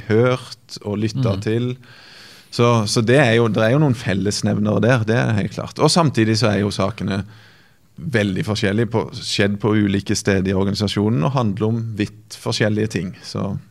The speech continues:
Speaker 1: ja.
Speaker 2: Mhm. Og så, øh, hvor, øh, irritert er du på Vårt Land og Dagen?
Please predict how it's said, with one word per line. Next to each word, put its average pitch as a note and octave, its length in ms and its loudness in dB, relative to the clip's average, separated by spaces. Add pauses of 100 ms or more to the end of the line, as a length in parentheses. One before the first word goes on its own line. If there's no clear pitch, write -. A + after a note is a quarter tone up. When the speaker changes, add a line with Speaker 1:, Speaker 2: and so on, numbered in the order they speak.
(100)
Speaker 1:
ja. A#2 200 0
Speaker 2:
Mhm. A2+ 100 -6 (1200)
Og D#3 60 0
så, G3+ 140 0 (200)
øh, E3 120 -2 (340)
hvor, D#3 240 2
øh, G3 400 2
irritert F3+ 680 -2
er C3 180 2
du G#2 180 -2 (480)
på B2 180 2
Vårt A#2+ 220 0
Land G2+ 220 -2
og A2 100 -4
Dagen? F#2+ 400 -4